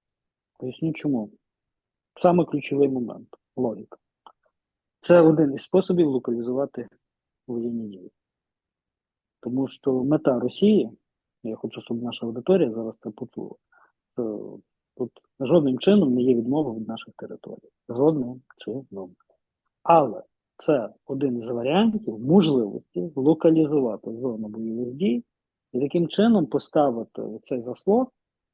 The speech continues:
теоретично, так, коли Росія буде розуміти, що, наприклад, на Херсон чи на Дніпро вони вже піти не можуть, як і на Харків, тому що може включитися п'ята стаття.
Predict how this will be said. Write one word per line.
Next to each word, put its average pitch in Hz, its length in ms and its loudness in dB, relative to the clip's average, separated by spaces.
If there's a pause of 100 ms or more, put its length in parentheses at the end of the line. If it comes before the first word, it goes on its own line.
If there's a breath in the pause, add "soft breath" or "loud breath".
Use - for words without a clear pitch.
(560)
теоретично, 143 800 2
так, - 360 -8
коли 127 420 -6
Росія 170 440 -4
буде 131 260 -8
розуміти, 127 540 -8
що, - 220 -14
наприклад, 117 420 -12
на 123 160 -12
Херсон 214 400 -6 (380)
чи - 140 -8
на 120 100 -6
Дніпро 113 300 -10
вони 120 200 -10
вже 139 120 -8
піти 131 240 -12
не 131 120 -8
можуть, - 400 -16
як 117 160 -10
і 139 40 -6
на 139 100 -8
Харків, - 420 -14 (180)
тому - 260 -20
що - 100 -20
може 170 220 -4
включитися - 640 -14
п'ята - 240 -18
стаття. - 400 -20